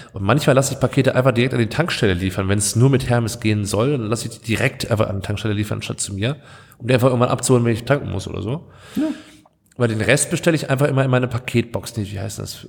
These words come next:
Speaker 1: Pok-, Pok-, äh,
Speaker 2: Packstation.
Speaker 1: Packstation.
Speaker 2: Packstation ist bei mir leider
Speaker 1: Packstation.
Speaker 2: keine mehr in der Nähe. Das ist super nervig. Und ich krieg, also man bestellt ja bei Amazon einfach,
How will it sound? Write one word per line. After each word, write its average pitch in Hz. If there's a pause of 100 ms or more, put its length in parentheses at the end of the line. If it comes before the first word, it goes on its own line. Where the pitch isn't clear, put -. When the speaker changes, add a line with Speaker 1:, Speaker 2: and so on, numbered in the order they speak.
(140)
Speaker 1:
Pok-, -
Pok-, -
äh, -
Speaker 2:
Packstation. 131
Speaker 1:
Packstation. 131
Speaker 2:
Packstation 92
ist -
bei 123
mir 131
leider 139
Speaker 1:
Packstation. 131
Speaker 2:
keine 190
mehr 160
in 151
der 147
Nähe. 135
Das 135
ist 120
super 139
nervig. 135
Und 113
ich 123
krieg, -
also 113
man 117
bestellt 131
ja 131
bei 107
Amazon 123
einfach, 110